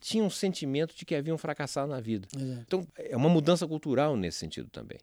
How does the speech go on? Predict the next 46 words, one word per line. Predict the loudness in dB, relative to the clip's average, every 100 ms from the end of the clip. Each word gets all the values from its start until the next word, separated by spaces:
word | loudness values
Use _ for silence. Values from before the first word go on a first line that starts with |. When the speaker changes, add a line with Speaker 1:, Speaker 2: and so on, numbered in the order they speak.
| -6
Speaker 1:
né? | -2
E | 0
eu, | 0
eu | 2 4
acredito | 6 4 2 0
na | 2
emancipação, | 2 0 -2 -2 0 2 2 2 0
eh, | -4
do | -4 0
ser | 4
humano | 4 6 4 4
quando | 2 2
a | 2
pessoa | 0 2 2
tem | 2 0
condições | 2 0 0 -2 -2
de |
caminhar | -2 0 0
com | -2
as | -6
suas | -6
próprias | -6 -4 -6
pernas, | 0 2 2 -2 -6 -10
né? | -10 -8
Não, | -8 -6
não | -2 0
depende | 0 2 2 2
do | -2
Estado, | 0 2 2 0
mas | -2 -2
o | -2
Estado, | -2 2 2 4
num | 2
primeiro | 0 2 2
momento, | 2 0 0
é | -4
fundamental, | -2 -2 -2 -2 -2
porque | -2 -4 -2
sem | -2
isso | -2 0
ele | 4
não | 4
consegue | 4 0 0 -2 -2
sair | -4
da | -4
condição | -4 -6 -6 -4 -4